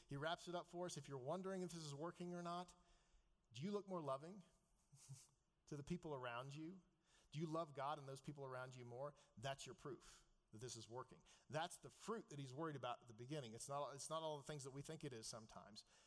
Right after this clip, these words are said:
Love is coming towards you. Love is filling that branch. Love is gonna produce that fruit, and that's what it looks like. It always looks like love.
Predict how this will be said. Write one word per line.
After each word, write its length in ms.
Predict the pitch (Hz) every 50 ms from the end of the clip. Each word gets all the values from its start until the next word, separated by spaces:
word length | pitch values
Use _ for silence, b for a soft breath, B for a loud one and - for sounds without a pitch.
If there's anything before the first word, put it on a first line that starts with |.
| B B B B B B B -
Love 460 | 120 120 127 156 185 208 196 180 151
is 100 | 156 139
coming 300 | - - 175 160 156 156
towards 320 | - - 160 160 156 131 120
you. 80 | 104 85 - B B B B -
Love 320 | 135 151 170 180 180 170
is 140 | 170 143 - -
filling 340 | 180 175 160 160 160 156
that 220 | 156 151 147 - 147
branch. 500 | 139 139 135 123 98 - - - - B B B B B
Love 380 | 123 135 151 165 175 180 160
is 100 | 165 147
gonna 180 | - 160 151 147
produce 340 | - 147 135 139 139 - -
that 180 | 139 131 - - -
fruit, 160 | - 143 110 -
and 80 | 123 131
that's 200 | 135 135 - 143
what 80 | 135
it 80 | 123 101
looks 180 | 131 123 -
like. 120 | - 104 - 90
It 80 | 98 - -
always 420 | - 160 165 160 165 165 147 - 151
looks 200 | 151 - - -
like 140 | 127 120 - 113 120
love. 300 | 120 120 92 76 64